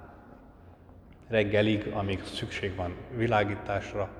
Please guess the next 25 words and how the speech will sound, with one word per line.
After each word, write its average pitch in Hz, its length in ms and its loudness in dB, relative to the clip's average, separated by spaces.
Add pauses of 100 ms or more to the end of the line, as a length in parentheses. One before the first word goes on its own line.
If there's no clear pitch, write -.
(400)
hogyha - 280 -8
esetleg 101 400 -4
addig, 110 300 0 (260)
addig 107 260 0
lesz 104 200 0
rá 101 100 0
szükség, - 340 -4
akkor 110 460 -2
mennyi 101 300 0
olajra 90 400 4
van 90 140 -2
szükség, 92 480 -8
mennyi, 127 180 2
mennyit 117 280 6
kell 98 160 4
vinni 92 220 0
magunkkal. 85 480 -6 (1600)
És - 80 -10
ez 135 80 -2
az 127 140 4
ötszűz, 131 280 4
ez 117 80 4
nem 165 200 2
tesz - 260 -2
mást, 92 340 -4